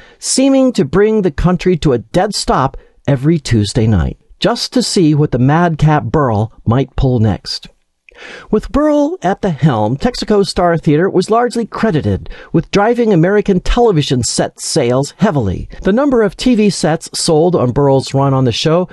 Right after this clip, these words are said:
was said to have grown from five hundred thousand his first year on the tube to over thirty million when the show ended in nineteen fifty-six. Texaco Star Theater was also the highest rated television show of the nineteen fifty and fifty-one television season,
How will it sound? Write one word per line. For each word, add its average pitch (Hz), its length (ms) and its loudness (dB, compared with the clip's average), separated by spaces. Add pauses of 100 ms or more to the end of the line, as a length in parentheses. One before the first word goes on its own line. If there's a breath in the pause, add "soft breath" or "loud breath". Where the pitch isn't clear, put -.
(140 loud breath)
was - 160 -2
said 247 260 0
to 233 100 2
have 175 100 -2
grown 170 320 2
from 165 160 0
five 254 300 -2
hundred 190 280 2
thousand 147 360 0
his 135 180 2
first 214 320 -2
year 170 140 4
on 147 80 2
the 127 80 0
tube 139 340 2 (240 loud breath)
to 170 160 2
over 226 380 2
thirty 285 500 0
million 196 720 2 (160)
when 139 140 2
the 147 80 2
show 175 420 0
ended 104 340 0
in 104 120 2
nineteen 117 320 0
fifty-six. - 760 -4 (520 loud breath)
Texaco 208 440 0
Star 185 380 0
Theater 190 400 2
was 208 160 0
also 190 240 0
the 170 180 -6
highest 226 480 0
rated 190 320 2
television 170 520 2
show 156 320 2
of 147 120 0
the 156 80 2
nineteen 196 500 0
fifty 175 440 0
and 127 120 0
fifty-one 156 500 0
television 131 500 0
season, 87 520 -2